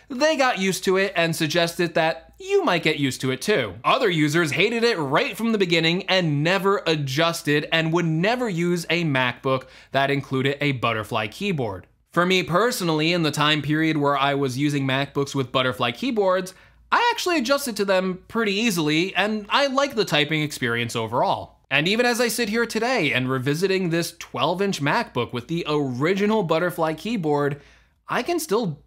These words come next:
type just fine on it, and I get by on the low travel. It really doesn't bother me as much as it does for some other people. However, barring the typing experience, soon after the launch of the twenty sixteen MacBook Pro,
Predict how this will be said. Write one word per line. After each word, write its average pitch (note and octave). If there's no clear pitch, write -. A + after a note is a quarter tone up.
type -
just F3
fine F3
on A#2
it, G#2
and A#2
I D3
get D#3
by G3+
on D3
the C#3+
low D3
travel. C#3
It C#3+
really G3
doesn't F3
bother C3+
me C#3+
as C#3
much A#2+
as C3
it C#3+
does A#2
for B2+
some G#2+
other G2+
people. D3
However, F3
barring F3
the B2+
typing A#3+
experience, A#2
soon C4
after B3
the A#3+
launch C#3
of B2+
the C3
twenty C3
sixteen F#3
MacBook C#3
Pro, B2